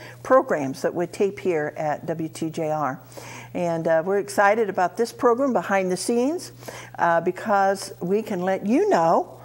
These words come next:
what God's been doing here at the studio this week and what's coming up. And, uh, he always, I tell ya, God is faithful to us. And I just pray we are found faithful to him. Amen?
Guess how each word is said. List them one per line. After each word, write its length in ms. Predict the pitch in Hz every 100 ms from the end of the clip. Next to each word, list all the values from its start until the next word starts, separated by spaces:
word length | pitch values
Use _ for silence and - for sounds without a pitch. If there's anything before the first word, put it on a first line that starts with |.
| -
what 140 | - 208
God's 280 | 196 214 202
been 300 | 185 254 349
doing 260 | 240 320
here 140 | 285 294
at 100 | -
the 80 |
studio 420 | 233 - 196 180 156
this 280 | 208 -
week 300 | 214 220 320
and 180 | 190 175
what's 200 | 180 175
coming 360 | - 165 160 214
up. 200 | 427 466 - - - - -
And, 360 | 165 170 170
uh, 160 | 160 160
he 300 | 170 202 208
always, 500 | 196 220 247 247 - - - - -
I 100 | 185
tell 240 | 190 233
ya, 200 | 220 165 170 - -
God 240 | 185 185
is 100 | 190
faithful 400 | - 214 220 233
to 240 | 226 269 254
us. 320 | 180 175 - - - - -
And 160 | 170
I 120 | 175 185
just 220 | 214 214
pray 280 | 226 214 202
we 180 | 185
are 120 | 202 196
found 360 | 202 196 202
faithful 320 | 190 196 190
to 120 | 202 196
him. 440 | 208 208 151 135
Amen? 480 | - 185 214 269